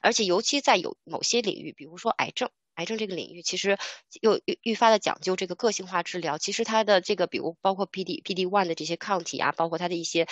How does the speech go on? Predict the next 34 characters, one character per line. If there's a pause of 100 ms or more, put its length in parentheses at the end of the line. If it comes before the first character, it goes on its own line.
(260)
这
些
上
市，
其
实
大
分
子
其
实
确
实
是，
嗯， (540)
相
当
热
的
这
么
一
个
领
域
啊，
大
分
子
药
物
的
研
究。